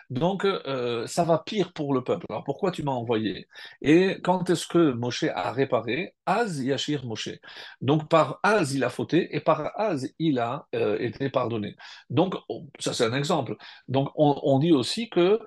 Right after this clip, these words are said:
El Pekoudé, pour revenir à la paracha de Pekoudé, voici les comptes.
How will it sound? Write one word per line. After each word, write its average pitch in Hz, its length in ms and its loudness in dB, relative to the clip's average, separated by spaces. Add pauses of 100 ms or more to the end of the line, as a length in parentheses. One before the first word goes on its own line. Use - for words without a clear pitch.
(220)
El 214 440 4
Pekoudé, 156 640 0 (420)
pour 131 120 -2
revenir 143 380 -2
à 120 40 -8
la 107 80 -8
paracha 113 300 -2
de 113 140 -2
Pekoudé, 127 440 -2
voici 151 300 0
les 113 160 -4
comptes. 208 320 -4